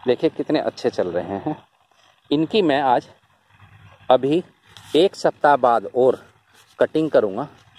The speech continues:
जब इनमें थोड़े से कल्ले फूट जाएंगे, आ जाएंगे। पौधे हरे हैं, स्वस्थ हैं, तो मुझे कोई चिंता करने की बात नहीं है। और उस दिन अभी ये जो बाद में लगाए थे, इनकी आज मैं पन्नी हटाऊँगा। जो मैंने चार फरवरी को लगाए थे,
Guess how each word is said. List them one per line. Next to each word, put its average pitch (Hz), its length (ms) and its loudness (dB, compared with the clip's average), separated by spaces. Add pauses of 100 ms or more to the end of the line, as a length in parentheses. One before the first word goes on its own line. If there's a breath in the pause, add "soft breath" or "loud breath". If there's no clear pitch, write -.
(120)
जब 120 160 0
इनमें 107 240 -8
थोड़े 95 240 -6
से 160 160 -14 (460)
कल्ले 98 260 -2 (460)
फूट 139 160 0
जाएंगे, - 300 -16 (480)
आ 98 100 2
जाएंगे। 90 320 -4 (100)
पौधे 135 260 2
हरे 170 220 0
हैं, 190 160 -10 (380)
स्वस्थ - 360 -4
हैं, 202 100 -8 (540 soft breath)
तो 135 40 0
मुझे 127 280 -4
कोई 131 220 -2 (140)
चिंता 123 260 -2
करने 113 280 -4
की 104 80 -8
बात 92 220 -2
नहीं 101 240 -6
है। 147 120 -8 (440 soft breath)
और 135 280 2
उस 135 160 -4
दिन 180 180 0
अभी 143 280 -2
ये 143 140 -4
जो 139 100 0
बाद 127 260 0
में 151 120 -4
लगाए 117 260 0
थे, 147 260 -10
इनकी 135 340 -4
आज 117 180 2
मैं 113 140 -8
पन्नी 117 300 -4
हटाऊँगा। 143 460 -2 (560 soft breath)
जो 139 220 4
मैंने 135 260 -2
चार 151 300 2
फरवरी 160 380 2
को 151 100 2
लगाए 117 260 2
थे, 151 160 -6